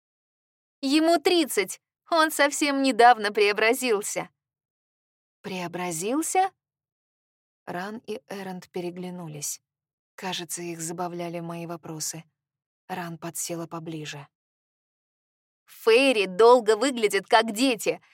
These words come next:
но в момент, когда они обретают полную магическую силу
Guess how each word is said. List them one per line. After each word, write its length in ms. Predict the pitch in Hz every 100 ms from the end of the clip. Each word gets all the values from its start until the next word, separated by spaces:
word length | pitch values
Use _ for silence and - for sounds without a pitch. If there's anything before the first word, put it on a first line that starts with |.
| _ -
но 300 | 240 294 349
в 60 | 302
момент, 560 | 277 247 226 262 381
когда 340 | - 233 226 233
они 220 | 214 233
обретают 580 | 214 254 269 254 208 -
полную 400 | 294 240 190 190
магическую 720 | 247 247 233 180 - 190 196
силу 460 | - 320 403 247